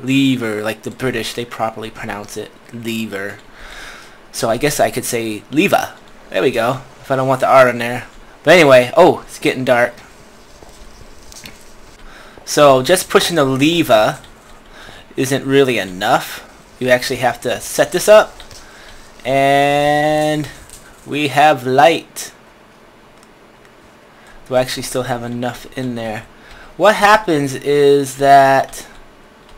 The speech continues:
even though these are in the piping system, oh, they're filling up now, okay. Uh, when you have liquid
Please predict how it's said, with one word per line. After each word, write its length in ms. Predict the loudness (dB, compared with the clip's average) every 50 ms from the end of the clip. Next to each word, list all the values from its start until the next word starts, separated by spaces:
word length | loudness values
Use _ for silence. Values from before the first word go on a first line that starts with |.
| -20 -20 -20 -20 -20 -20 -20 -20 -20 -20 -20 -20 -20 -20 -20 -20 -20 -20 -20 -20 -20 -20 -20 -20 -20 -20 -20 -20 -20 -20 -20 -20 -20 -20 -20 -20 -20 -20 -20 -20 _ -20 -20 -20 -20 -20 -20 -20 -20 -20 _ -20 -20 -20 -20 -20 -20 -20 -20 -20 -20 -20 -20 -20 -20 -20 -20 -20 -20 -20 -20 -20 -20 -20 -20 -20 -20 -16 -2
even 300 | 0 0 2 2 2 6
though 560 | 6 8 8 8 8 6 4 2 -2 -6 -10 -16 -20 -20 -20 -20 _ -20 -14
these 280 | -4 -2 0 0 2 2
are 120 | 2 2
in 80 | 2 0
the 100 | -2 -2
piping 420 | 0 0 -2 0 0 -4 -8 -8
system, 540 | -6 -6 -8 -8 -4 -4 -4 -4 -4 -6 -12 -16 -20 -20 -20 _ -20 -20 -20 -20 -20 -20 _ -20 _ _ _ _ _ 0
oh, 120 | 0 2
they're 120 | 2 0
filling 300 | -4 -2 -2 0 0 0
up 120 | -4 -6 -8
now, 300 | -8 -10 -10 -8 -8 -8
okay. 400 | -8 -6 -2 -2 -2 -2 -4 -10 -16 -20 -20 _ _ -20 -20 -16 -6
Uh, 260 | -4 -2 -2 -2 -2 -4 -12 -20 -20 -16
when 280 | -8 -2 -2 0 0 0
you 120 | 0 -2
have 580 | 0 2 4 4 4 4 2 -2 -10 -18 -18 -12
liquid 600 | -6 -4 -4 -4 -4 -2 0 0 0 0 -2